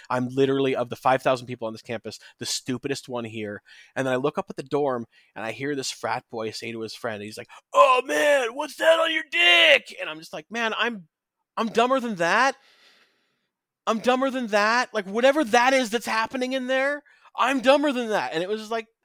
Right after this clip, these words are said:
that was the lowest moment for me, right? Was realizing that, like, damn, I'm the dumbest person on this campus. And then this journalism career is a, a year later at the next undergraduate school where the teachers are like, "Please teach the class what's happening in Ukraine." It's like,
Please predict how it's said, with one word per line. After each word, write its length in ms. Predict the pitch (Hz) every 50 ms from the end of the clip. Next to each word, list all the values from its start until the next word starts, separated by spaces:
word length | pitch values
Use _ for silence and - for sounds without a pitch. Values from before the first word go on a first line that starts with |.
| _ _
that 180 | - - -
was 140 | - 214 214
the 100 | - 202
lowest 460 | 175 160 156 156 160 160 151 - -
moment 340 | 160 156 170 165 127 107 -
for 80 | - 117
me, 160 | 101 101 104
right? 300 | 104 113 110 113 127 - - _
Was 240 | 139 131 123 120
realizing 540 | 135 143 151 139 - 214 - 127 123 117 117
that, 100 | 113 113
like, 240 | 101 95 110 110 - _ _ _ _ _ _ _ _ _ _ _
damn, 400 | - 131 170 180 135 107 110 110 _ _ _ _ _ _ _ _ _ _ _ _ _ _ _ _ _ _ _ _ _ -
I'm 300 | 117 113 135 147 110 120 _ _
the 60 | -
dumbest 340 | 104 - 104 117 131 123 -
person 220 | _ 127 123 127 123
on 40 |
this 80 | 113 -
campus. 300 | - 147 139 - 107 104 -
And 100 | 139 147
then 120 | 151 151 151
this 180 | 147 139 -
journalism 560 | _ _ - 175 196 220 226 208 190 175 156
career 420 | 143 - - 127 120 113 117 120 127
is 220 | 135 107 123 143
a, 180 | 135 131 135 - - 92 - - - - 87 113
a 80 | - 123
year 240 | 120 117 127 143 147
later 440 | 143 151 165 151 117 113 123 - - _ _ _ _ _ _ _ _ _ -
at 280 | - 117 120 120 - -
the 180 | - 127 123 123
next 240 | 127 127 131 - -
undergraduate 600 | 151 160 156 135 135 117 113 120 120 107 90 - _ _ _
school 400 | - - - - 120 120 127 127
where 140 | 127 120 117
the 80 | 117
teachers 380 | - - 139 127 - - 127 127
are 40 | 123
like, 160 | 113 - _
"Please 280 | - - 190 202 190
teach 280 | - - 185 175 - -
the 80 | - -
class 360 | - - 120 120 123 - -
what's 120 | - -
happening 380 | - 113 107 - - 127 120 113
in 100 | 113 113
Ukraine." 460 | 107 104 - - 104 104 110 127 135
It's 160 | 127 - -
like, 120 | - 160